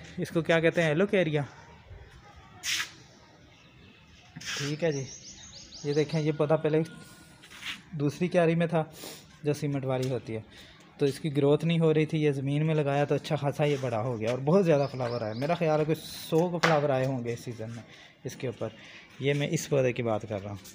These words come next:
ठीक है, आगे जो है ये अंजीर, अंजीर, अंजीर, गुल दाऊदी। उसके बाद ये पौधा बड़े शौक़ से लिया था, साढ़े सात सौ का आया था, लेकिन बस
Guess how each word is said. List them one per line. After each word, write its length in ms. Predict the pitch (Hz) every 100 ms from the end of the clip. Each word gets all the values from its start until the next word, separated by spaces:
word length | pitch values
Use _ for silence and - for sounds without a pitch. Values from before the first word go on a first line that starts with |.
| - - - - - -
ठीक 220 | 131 113
है, 80 | 113 -
आगे 280 | 135 143 160
जो 140 | 160 165
है 200 | 156 151 143 - - - - 139
ये 160 | 135 139
अंजीर, 480 | 127 127 131 117 - - - - - - - - - 131
अंजीर, 640 | 120 117 135 147 151 165
अंजीर, 880 | 131 131 143 147 151 147 147 147 - - - - - 139
गुल 220 | 143 143
दाऊदी। 720 | 131 135 147 151 156 147 - - - - -
उसके 200 | - 143
बाद 240 | 139 143
ये 160 | 143 156
पौधा 280 | 156 147 147
बड़े 180 | 143 143
शौक़ 240 | 135 143 131
से 140 | 156
लिया 220 | 147 147
था, 200 | 143 143 127 - - - - - - -
साढ़े 260 | - 143 160
सात 280 | 147 139 147
सौ 80 | 135
का 80 |
आया 140 | 135 127
था, 120 | 147
लेकिन 340 | 135 135 139 131 -
बस 200 | 131 131